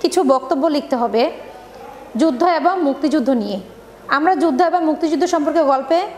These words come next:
জানতে পেরেছি, সেখান থেকে ধারণা নিয়ে তোমরা তোমাদের নিজের মতো করে এখানে খ নাম্বার প্রশ্নটি লিখতে পারো। তারপর আছে গ নাম্বারে,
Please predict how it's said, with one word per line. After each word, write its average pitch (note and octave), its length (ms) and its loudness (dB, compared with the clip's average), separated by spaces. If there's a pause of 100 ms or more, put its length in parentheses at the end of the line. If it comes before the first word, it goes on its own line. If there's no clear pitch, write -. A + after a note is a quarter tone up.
(340)
জানতে C#4 260 2
পেরেছি, E4+ 640 0 (280)
সেখান D#4+ 320 2
থেকে F4+ 180 0
ধারণা C#4 360 2
নিয়ে F4+ 280 -2 (340)
তোমরা D#4+ 200 2
তোমাদের D#4 300 0
নিজের C#4 240 2
মতো E4 220 0
করে F4+ 280 0 (400)
এখানে E4 340 2
খ D#4+ 40 -4
নাম্বার D4 280 2
প্রশ্নটি E4 340 -2
লিখতে B3+ 240 -2
পারো। G3 220 0 (960)
তারপর F#4+ 260 2
আছে G4+ 260 0
গ C#4+ 80 0
নাম্বারে, C#4+ 480 0